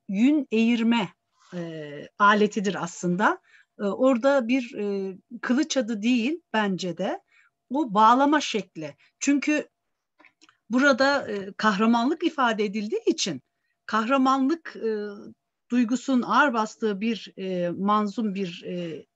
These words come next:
eser, şiirde bu büyük olasılıkla o kılıcın bağlama şekli, yani tek kılıçla, e, savaşmadıklarını ifade etmek ve iki kılıçla bunu yapabileceklerini belirtmek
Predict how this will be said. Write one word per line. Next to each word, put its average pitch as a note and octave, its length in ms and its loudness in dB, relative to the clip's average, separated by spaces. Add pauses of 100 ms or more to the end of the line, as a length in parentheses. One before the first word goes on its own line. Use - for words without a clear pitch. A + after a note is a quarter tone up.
(120)
eser, G3 340 -2
şiirde A3 680 -2 (800)
bu C4 240 0
büyük C#4+ 340 4
olasılıkla G3+ 840 0 (360)
o C#4+ 380 0
kılıcın C#4+ 500 2
bağlama A3+ 460 4
şekli, F3+ 340 -8
yani G3 200 -4
tek E4 320 -2
kılıçla, C4+ 640 0 (540)
e, F#3+ 340 -8 (200)
savaşmadıklarını B3 1200 2
ifade G3 440 -2
etmek A3 480 -8 (280)
ve C#4 260 2 (380)
iki F#4 280 -2
kılıçla C#4+ 680 2 (280)
bunu B3 340 4
yapabileceklerini A#3+ 1000 0
belirtmek A#3+ 640 -4